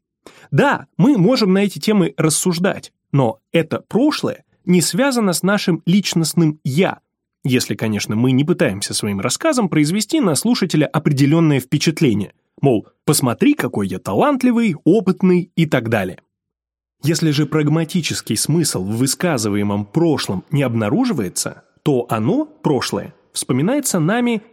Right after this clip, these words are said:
реинкарнируется для целей создания нашего собственного образа.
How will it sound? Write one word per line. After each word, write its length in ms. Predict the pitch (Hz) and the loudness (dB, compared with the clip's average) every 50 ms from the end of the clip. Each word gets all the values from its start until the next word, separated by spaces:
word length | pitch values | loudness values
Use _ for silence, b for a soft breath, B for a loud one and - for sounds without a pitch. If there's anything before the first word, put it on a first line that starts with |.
| _ _ _ | _ _ _
реинкарнируется 1200 | - 156 180 156 147 143 - 143 127 123 127 143 202 269 285 233 185 135 123 - - - 101 - _ _ - | 0 2 2 2 0 0 -2 -4 -2 0 0 2 2 2 2 2 2 2 0 -2 -4 -6 -8 -12 _ _ -2
для 340 | 143 139 170 180 180 165 151 | 0 0 2 2 0 -2 -2
целей 340 | - - 302 294 254 214 | -2 -2 0 0 0 0
создания 520 | 180 - 180 160 151 180 226 233 226 202 175 | 0 0 0 0 0 0 0 0 0 2 2
нашего 400 | 175 202 214 208 - 196 180 175 | 2 0 0 0 -2 0 0 0
собственного 680 | - - 202 208 - - - - 185 185 185 165 175 | 0 0 -2 -2 -2 -4 -2 0 0 2 2 2 0
образа. 680 | - - - - 208 185 156 120 104 101 92 95 69 | -2 -2 -2 0 2 2 2 0 -2 -2 -4 -6 -10